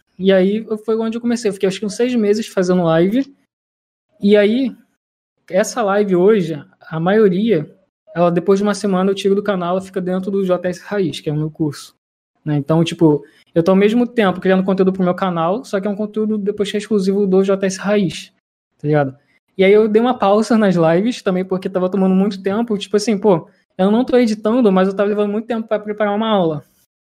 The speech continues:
Aí eu parei, acho que eu parei pouco tempo, parei dois meses,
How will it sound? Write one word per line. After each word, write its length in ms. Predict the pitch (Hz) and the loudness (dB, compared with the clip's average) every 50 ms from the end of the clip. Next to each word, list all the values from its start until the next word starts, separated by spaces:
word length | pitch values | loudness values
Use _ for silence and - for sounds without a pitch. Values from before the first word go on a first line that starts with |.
| _ - | _ -14
Aí 220 | - 170 180 185 | -6 0 2 4
eu 180 | 196 202 196 196 | 4 4 2 0
parei, 460 | - - 190 185 185 202 247 254 247 - | -2 0 0 2 2 2 2 0 -2 -4
acho 140 | 247 - - | -6 -4 -4
que 40 | |
eu 60 | 320 - | -2 0
parei 160 | 330 339 349 | 0 0 0
pouco 180 | 339 330 330 | 0 -4 -2
tempo, 160 | - 269 220 - | 0 0 0 2
parei 160 | 208 202 202 | 2 2 4
dois 220 | 196 220 240 233 | 4 2 2 2
meses, 560 | 214 190 190 190 180 156 147 - - - - | 2 2 4 2 2 0 -4 -8 -14 -18 -20